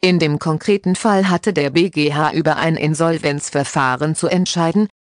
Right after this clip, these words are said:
in dem der Schuldner bis neunzehnhundertsiebenundneunzig als Handelsvertreter für eine Versicherung tätig war,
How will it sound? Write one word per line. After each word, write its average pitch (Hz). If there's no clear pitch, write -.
in 202
dem 202
der 202
Schuldner 196
bis 165
neunzehnhundertsiebenundneunzig 165
als 180
Handelsvertreter 170
für -
eine 151
Versicherung 147
tätig 143
war, 139